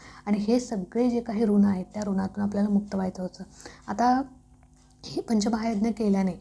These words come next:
तुमचे जे काही पूर्वजन्मीचे किंवा आयुष्यातले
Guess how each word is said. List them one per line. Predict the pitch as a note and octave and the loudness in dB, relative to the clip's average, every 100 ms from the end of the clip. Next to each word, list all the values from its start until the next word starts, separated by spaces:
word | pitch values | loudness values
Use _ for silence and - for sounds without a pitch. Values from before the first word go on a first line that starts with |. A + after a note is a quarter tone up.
| - - - - _ _ _ - | -14 -20 -20 -20 _ _ _ -2
तुमचे | A#3 A3+ | 0 2
जे | A3 A3+ | 0 -2
काही | A3 G#3+ G#3+ A3+ - - | -2 -4 -2 -4 -6 -2
पूर्वजन्मीचे | A3+ A#3 A3 G#3 G3 F3+ F3+ | 2 2 2 2 2 0 -10
किंवा | - G3 F#3+ F#3+ G3 G3+ - _ _ _ _ _ _ _ _ - | -8 -6 -4 -2 -4 -6 -12 _ _ _ _ _ _ _ _ -8
आयुष्यातले | G#3 G3+ A3+ G3+ G3+ E3+ - | -4 -2 -2 -2 -4 -8 -10